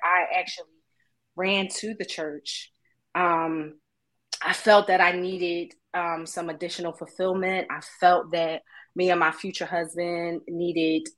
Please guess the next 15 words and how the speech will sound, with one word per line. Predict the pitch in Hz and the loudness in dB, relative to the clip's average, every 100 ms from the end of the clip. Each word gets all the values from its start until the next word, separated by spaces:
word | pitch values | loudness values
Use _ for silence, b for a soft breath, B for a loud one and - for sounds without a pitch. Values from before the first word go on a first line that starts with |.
| _ | _
uh, | 165 160 156 143 131 | -2 0 0 -2 -4
prayer, | - 214 202 196 196 196 170 | 6 10 12 10 8 4 0
that | 160 160 | -4 -6
we | 165 | -8
needed | 160 160 151 | -8 -8 -10
counseling, | - 247 214 208 208 196 190 190 175 | 2 4 4 2 -6 -6 -4 -2 0
that | 160 | 0
we | 156 175 | -2 -8
needed | 170 165 | -8 -8
to | - | -10
prepare | 302 - - 202 185 | -14 -14 -2 0 0
for | - | -2
marriage, | 180 190 190 185 190 185 - - | -4 0 2 0 -2 -6 -10 -12
et | - | -8
cetera. | - 196 185 190 | 2 2 2 -2